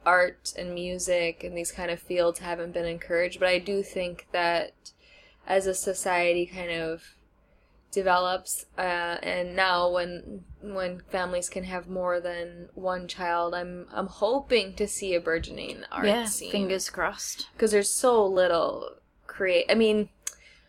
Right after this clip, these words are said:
Speaker 1: they have creativity in a lot of different ways, but in terms of, like,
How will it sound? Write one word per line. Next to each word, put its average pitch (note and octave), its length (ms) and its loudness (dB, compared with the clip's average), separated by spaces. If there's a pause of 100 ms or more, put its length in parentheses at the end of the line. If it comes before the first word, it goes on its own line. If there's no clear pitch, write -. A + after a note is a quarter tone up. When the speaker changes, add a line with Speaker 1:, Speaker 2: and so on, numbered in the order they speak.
(500)
Speaker 1:
they A3 60 4
have A3 140 6
creativity C4 680 8
in G#3+ 80 6
a G3+ 80 6
lot F#3 180 6
of F#3 100 0
different F#3 380 0
ways, E3+ 360 4
but G3 140 4
in G3 180 -2
terms G3+ 420 -2
of, F#3+ 240 4
like, E3+ 400 2